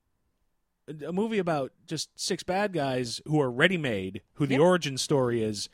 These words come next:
Speaker 1: hey, hire people to put in these suits. Well, I can't think of a worse Doc Ock origin, for Christ's sake.
Speaker 2: Yeah, 'cause that was the one thing that Raimi got right.
Speaker 1: Yeah.
Speaker 2: Like, you don't, <sighs> well,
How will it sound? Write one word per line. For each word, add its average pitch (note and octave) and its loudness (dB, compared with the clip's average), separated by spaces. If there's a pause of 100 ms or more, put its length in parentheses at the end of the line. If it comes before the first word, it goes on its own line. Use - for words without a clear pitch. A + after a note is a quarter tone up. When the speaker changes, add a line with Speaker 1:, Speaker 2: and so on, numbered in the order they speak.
(380)
Speaker 1:
hey, F#3 2
hire E3+ 2
people E3 -2
to C3+ -4
put D#3 -2
in D3 -8
these C3 -6
suits. - -4 (560)
Well, C3+ -6
I D#3+ -2
can't E3+ -4
think D#3 -4
of A#2 -4
a G#2+ -2
worse A#2 0
Doc B2 -8
Ock D#3+ -2
origin, F2 -10
for - -20
Christ's - -12
sake. D#2 -16 (480)
Speaker 2:
Yeah, A#3 0 (400)
'cause A#3 -2
that B3 2
was A3+ 0
the A3+ -2
one G3+ -4
thing F#3+ -4
that F3 -8
Raimi E3+ -6
got C#3 -10
right. B2+ -8 (260)
Speaker 1:
Yeah. F#3+ -4 (400)
Speaker 2:
Like, F3+ -10
you G#3+ -6
don't, G3+ -2 (520)
<sighs> - -20
well, E3+ -4